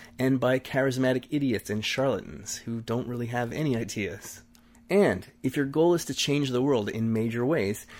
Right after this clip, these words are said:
you're gonna end up making revolutions that fail, or else that succeed, but then end up replicating the same types of hierarchies to the ones that you're trying to overcome in the first place.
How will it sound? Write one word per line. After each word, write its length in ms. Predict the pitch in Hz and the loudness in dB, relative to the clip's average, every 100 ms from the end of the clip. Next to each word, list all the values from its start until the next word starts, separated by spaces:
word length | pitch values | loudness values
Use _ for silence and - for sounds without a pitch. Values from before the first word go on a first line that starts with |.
| - | -4
you're 120 | 139 | 0
gonna 200 | 185 233 | 2 2
end 160 | 156 151 | 2 2
up 80 | 143 | 2
making 360 | 131 131 127 | 2 0 0
revolutions 600 | 117 107 110 110 107 110 | 0 0 -2 -4 -4 -4
that 260 | - 104 - | -2 -2 -4
fail, 460 | - 110 104 80 - - - | -2 0 0 -4 -12 -20 -4
or 100 | 120 | 2
else 120 | 131 | 4
that 160 | 120 - | 2 0
succeed, 680 | - - - 175 123 120 - - - | -2 -2 -2 -2 0 0 -4 -4 0
but 120 | 117 | 2
then 140 | 123 | 2
end 180 | 123 127 | 2 0
up 100 | 120 | 0
replicating 600 | 120 131 120 - 113 117 | 0 -2 -2 -4 -2 -2
the 80 | 107 | -2
same 340 | - 117 120 | -2 -2 -2
types 260 | - 113 - | -4 -6 -4
of 100 | 101 | -6
hierarchies 540 | - 123 113 101 101 | -2 0 0 -4 -8
to 100 | - | -4
the 80 | 101 | -2
ones 180 | 104 107 | -2 -2
that 140 | - | -4
you're 80 | 110 | -6
trying 240 | 107 104 107 | -4 -4 -4
to 100 | - | -4
overcome 500 | 104 104 - 98 98 | -4 -6 -6 -4 -4
in 120 | 110 | -4
the 60 | 101 | -4
first 320 | - 151 - | -4 -4 -6
place. 360 | - - - | -14 -14 -18